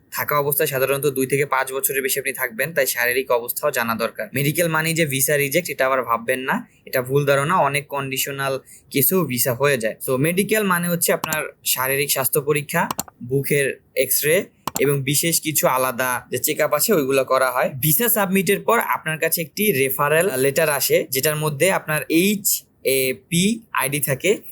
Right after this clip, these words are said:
এটি ছাড়া কোনো মেডিকেল বুকিং করা সম্ভব নয়। তবে, আহ, বাংলাদেশে আমি যখন দিয়েছিলাম, তখন ওরা আমাকে just on the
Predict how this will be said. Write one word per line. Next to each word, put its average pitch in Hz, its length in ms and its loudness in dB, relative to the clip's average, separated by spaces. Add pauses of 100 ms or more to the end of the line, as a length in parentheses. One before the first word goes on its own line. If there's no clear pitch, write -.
(160)
এটি 147 180 2
ছাড়া 156 260 0
কোনো 165 220 -2
মেডিকেল 143 480 0
বুকিং 139 440 -2
করা 143 200 2
সম্ভব 143 420 0
নয়। 143 220 -2 (380)
তবে, 165 380 4
আহ, 123 140 -8
বাংলাদেশে 151 640 0
আমি 135 320 -2
যখন 160 300 0
দিয়েছিলাম, 156 440 2
তখন 151 300 0
ওরা 147 220 2
আমাকে 147 300 -2
just 139 220 0
on 139 260 -4
the 143 100 0